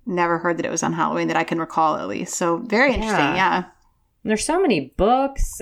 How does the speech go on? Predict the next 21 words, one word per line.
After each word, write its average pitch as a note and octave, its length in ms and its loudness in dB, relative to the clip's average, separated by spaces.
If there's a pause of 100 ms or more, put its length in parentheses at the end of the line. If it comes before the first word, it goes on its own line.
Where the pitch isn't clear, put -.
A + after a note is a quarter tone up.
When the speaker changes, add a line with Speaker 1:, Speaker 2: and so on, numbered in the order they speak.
Speaker 2:
and C#3 500 -4 (1500)
I'm G3 80 -16
sure A3+ 260 -8
there's F#3+ 220 -4
a F3+ 40 -6
lot E3+ 200 -8
of E3 80 -16
T F3+ 160 -6
V D#3+ 140 -10
series C#3+ 440 -6
on C#3 160 -8
it, C#3 300 -12
but C#3+ 140 -10
it F#3+ 200 2
is B3 160 0
just, A#3 200 -2
it's A#3+ 240 2
a A3+ 100 2
really G#3+ 400 2
crazy, E3 1040 -2
crazy D#3 960 -2